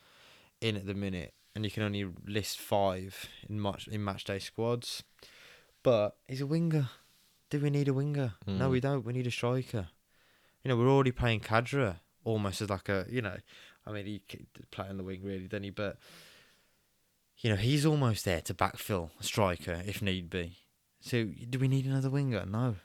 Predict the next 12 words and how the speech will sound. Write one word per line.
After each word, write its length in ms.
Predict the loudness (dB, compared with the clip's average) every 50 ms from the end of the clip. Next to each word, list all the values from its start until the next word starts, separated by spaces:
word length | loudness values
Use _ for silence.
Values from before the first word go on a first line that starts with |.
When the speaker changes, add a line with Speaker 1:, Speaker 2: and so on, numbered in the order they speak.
| _ -8
Speaker 1:
In 80 | -6
short, 260 | -6 -2 0 0 0
we 80 | 0 0
don't 200 | 0 0 -2 0 0
need 140 | -2 -2 0
another 200 | 0 0 0 -2
winger. 360 | -2 -4 -2 -2 -4 -4 -6 -10 _ _ _ _ _ _ _ _ _ _ _ _ _ -20 -20 -20 -20 -20 -20 _ 0
Speaker 2:
I 60 | 2 4
know 100 | 4 4
at 60 | 4
this 180 | 2 0 0 -2
point, 380 | -6 -4 -4 -2 -2 -4 -6